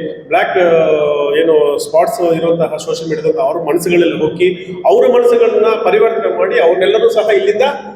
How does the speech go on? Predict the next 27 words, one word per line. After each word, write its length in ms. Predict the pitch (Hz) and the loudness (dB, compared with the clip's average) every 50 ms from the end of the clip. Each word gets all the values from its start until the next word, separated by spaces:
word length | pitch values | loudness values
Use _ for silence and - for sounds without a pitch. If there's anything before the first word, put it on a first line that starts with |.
| - - | -18 -16
ಸಿರಿಯಾ 280 | - - 202 202 226 220 | -10 -6 -2 2 2 2
ಅಂತಾನೋ 540 | 202 - - 208 180 180 180 190 196 196 185 | 2 2 0 0 0 0 0 2 2 2 2
ಇನ್ನೊಂದ್ 280 | 175 190 202 190 - | 2 2 2 2 0
ಕಡೆನ 240 | - 180 180 175 185 196 196 175 165 - - - - 202 | -2 -4 -4 -2 0 0 0 0 -2 -4 -8 -14 -14 -8
ಯುದ್ಧ 120 | 185 - 247 247 | 0 2 2 2
ಮಾಡಕ್ಕೆ 240 | 233 233 - 247 220 | 2 2 0 0 0
ಇಲ್ಲಿಂದ 200 | 202 208 208 - | 0 2 2 0
ಕರ್ಕೊಡೋದು. 420 | - - 180 165 160 156 151 - | 0 0 0 0 0 0 0 0
"ನೀನ್ 180 | - 180 180 165 | 0 0 0 0
ಯಾಕೆ 460 | 160 165 208 226 - - - - - | 0 0 0 -2 -2 -6 -12 -14 -6
ಇದೆಯಾ, 180 | - 185 190 190 | -2 0 0 0
ಏನ್ 300 | 185 165 190 220 208 208 | 2 2 0 0 2 0
ಕೆಲಸ 140 | 196 196 202 190 185 | -2 -2 -2 -2 -2
ಮಾಡ್ತೀಯಾ, 360 | 180 170 - - 180 170 165 156 - - - - - - - | -2 -4 -4 -4 -2 -2 -2 -2 -4 -8 -16 -18 -20 -14 -4
ತಂದೆ 300 | - 170 202 226 240 233 | 0 0 2 2 2 2
ತಾಯಿ 360 | 226 214 214 214 - - 185 202 | 4 2 2 2 2 2 2 2
ಏನ್ 180 | 208 202 196 | 2 2 0
ಪರಿಸ್ಥಿತಿ 300 | 196 - - - - 196 | 0 -2 -2 -2 -2 0
ಅನ್ನೋದು 200 | 185 180 175 170 | 0 2 2 0
ಬಿಟ್ಟು 300 | - 175 175 175 - 208 - - - - - - - - - - - - 175 | 0 -2 -2 -2 0 2 2 2 2 0 -2 -6 -8 -12 -16 -16 -10 0 2
ನೀನ್ 180 | 196 196 - | 2 2 2
ಧರ್ಮಕ್ಕೆ 320 | - 175 202 254 247 - - | 0 2 2 2 2 2 2
ಹೋದ್ರೆ 360 | 240 240 233 240 233 233 220 | 0 0 2 2 2 2 2
ನೀನ್ 100 | 202 - | 2 0
ಸತ್ತೋದ್ರೂ 380 | - - 220 214 220 214 214 | 0 0 2 2 2 4 2
ಪರವಾಗಿಲ್ಲ" 560 | 214 208 190 190 190 190 185 185 180 185 180 170 | 2 0 0 2 2 2 2 0 0 0 0 0
ಅನ್ನೋದ 260 | 170 175 170 165 | 0 0 0 2